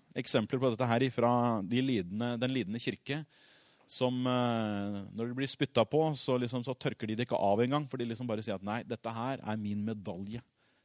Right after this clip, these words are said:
Tenk at jeg er funnet verdig til å lide for Kristus.» Det er en litt annen måte å tenke på.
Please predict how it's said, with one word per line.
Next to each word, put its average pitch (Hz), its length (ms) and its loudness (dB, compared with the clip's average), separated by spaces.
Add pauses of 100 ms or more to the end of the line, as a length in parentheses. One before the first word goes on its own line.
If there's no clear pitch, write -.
Tenk - 520 0
at 107 100 -6
jeg 104 100 -2
er 110 80 -2
funnet 113 320 -2
verdig 104 500 -4 (380)
til 110 140 0
å 117 80 0
lide 101 400 -4 (400)
for 95 160 -6
Kristus.» - 580 -6 (560)
Det 107 120 4
er 117 120 4
en 175 80 2
litt 180 160 0
annen 143 160 4
måte 123 240 0
å - 40 0
tenke 101 260 -2
på. 165 120 0